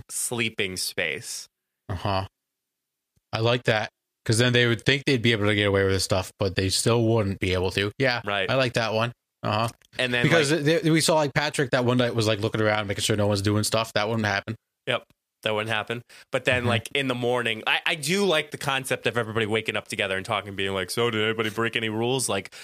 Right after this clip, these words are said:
Speaker 1: somehow the walls would come down
Speaker 2: Mm-hmm.
Speaker 1: after. <laughs>
Speaker 2: That would be cool. I like that.
Speaker 1: That's, that,
Speaker 2: Um,
Speaker 1: yeah.
Speaker 2: I think I have one more question for you.
Speaker 1: Oh, I'm ready.
Speaker 2: Let, let's, let's go back to something that happened. So Nathan was a finalist.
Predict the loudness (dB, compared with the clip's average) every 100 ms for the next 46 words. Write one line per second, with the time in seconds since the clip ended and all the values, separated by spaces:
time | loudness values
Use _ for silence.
0 | -10 -4 -2 -2 -4 -2 -2 -4 -10 -2
1 | 0 0 -2 -4 -8 -8 -8 -8 -6 -6
2 | -6 -8 -12 _ _ _ -6 -2 -2 -4
3 | -4 -4 0 -2 -2 -4 -2 -4 -4 -6
4 | -6 0 2 2 2 2 0 -2 _ -4
5 | 0 0 0 -2 -6 _ _ -6 -2 0
6 | 2 2 0 -4 -8 _ _ _ _ -4
7 | 0 2 2 2 2 2 2 2 2 0
8 | 0 -2 -4 -2 0 2 0 -4 -4 0
9 | 2 2 0 0 0 -2 0 -2 -2 -2
10 | -2 -2 0 0 2 2 2 0 0 0
11 | 0 0 0 -2 -6 -4 -2 2 2 2
12 | 2 2 2 0 2 0 0 -2 -2 -4
13 | -4 -6